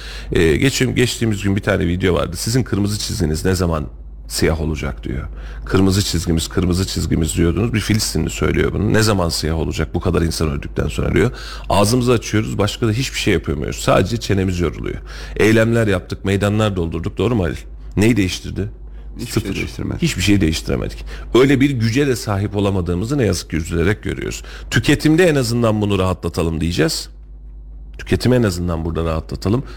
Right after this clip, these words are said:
Speaker 1: Tüketimi de rahatlatamıyoruz. Geçmiş olsun. Sen sağ, ben selamet. Bunun için de biz bu yerli üretime geçmediğimiz, yerli tüketime geçmediğimiz sürece, yerli tüketimi teşvik etmediğimiz sürece de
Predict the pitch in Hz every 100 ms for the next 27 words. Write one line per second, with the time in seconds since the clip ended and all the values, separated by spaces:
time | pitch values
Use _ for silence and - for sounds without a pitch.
0 | - - 123 - 80 - - - - -
1 | - - - - - - - - - -
2 | - - - 104 87 87 95 82 - 76
3 | 65 - - - - - 175 139 - 98
4 | 107 143 135 - - - - - 147 127
5 | 127 156 143 123 - 107 95 90 - 101
6 | 127 - 113 95 95 127 104 95 104 147
7 | 170 175 120 - 95 82 80 - 71 65
8 | 69 78 - 80 69 92 127 104 104 139
9 | - - 95 90 82 85 - 82 85 85
10 | 73 73 71 - 65 - 64